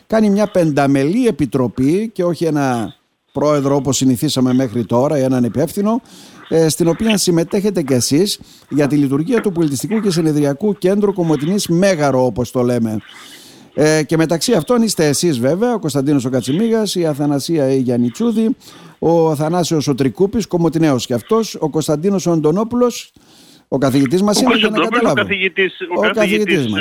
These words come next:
Speaker 2: ε, Διεθνούς Δικαίου, Κομοτηναίος
Speaker 1: Μπράβο.
Speaker 2: επίσης.
Speaker 1: Ναι, και ο
Speaker 2: Και,
Speaker 1: Δήμος ο
Speaker 2: και
Speaker 1: Μεταλλίδης.
Speaker 2: εμένα.
Speaker 1: Άρα έχει
Speaker 2: Ο
Speaker 1: χι-
Speaker 2: Δήμος ο Μεταλλίδης είναι ηλεκτρολόγος μηχανικός και είναι ο
Speaker 1: Μμμ.
Speaker 2: μηχανικός ο οποίος ασχολήθηκε με την κατασκευή του Μεγάρου όταν κατασκευάστηκε την δεκαετία του, του
Speaker 1: Μμμ.
Speaker 2: δύο χιλιάδες.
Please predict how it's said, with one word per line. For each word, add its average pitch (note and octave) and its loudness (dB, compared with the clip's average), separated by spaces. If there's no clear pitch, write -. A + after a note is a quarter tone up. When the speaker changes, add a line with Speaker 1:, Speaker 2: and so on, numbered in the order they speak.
Speaker 2:
ε, D3+ 0
Διεθνούς C#3+ 0
Δικαίου, C#3 0
Κομοτηναίος C3+ -2
Speaker 1:
Μπράβο. B2+ 0
Speaker 2:
επίσης. D#3 0
Speaker 1:
Ναι, C3 0
και A3 0
ο - 2
Speaker 2:
Και, D#3 2
Speaker 1:
Δήμος A3+ 0
ο G3+ -2
Speaker 2:
και G3 0
Speaker 1:
Μεταλλίδης. D#3 0
Speaker 2:
εμένα. A#2+ -4
Speaker 1:
Άρα D#3 2
έχει F3+ 0
Speaker 2:
Ο - 0
Speaker 1:
χι- D3 2
Speaker 2:
Δήμος F#3 0
ο F3+ 0
Μεταλλίδης E3+ -2
είναι F#3 0
ηλεκτρολόγος D3 -2
μηχανικός C3+ -2
και G#3 -2
είναι G#3 -2
ο G3 0
Speaker 1:
Μμμ. F#3+ -2
Speaker 2:
μηχανικός F3 -2
ο F3 -4
οποίος - -6
ασχολήθηκε D#3+ -2
με C#3+ 2
την D3+ -4
κατασκευή D3 -2
του D3 -10
Μεγάρου C3+ -2
όταν C#3+ -2
κατασκευάστηκε B2 -4
την B2 -4
δεκαετία C#3 2
του, C#3 -2
του B2+ 0
Speaker 1:
Μμμ. A#2+ 0
Speaker 2:
δύο G#2+ 0
χιλιάδες. F#2+ -4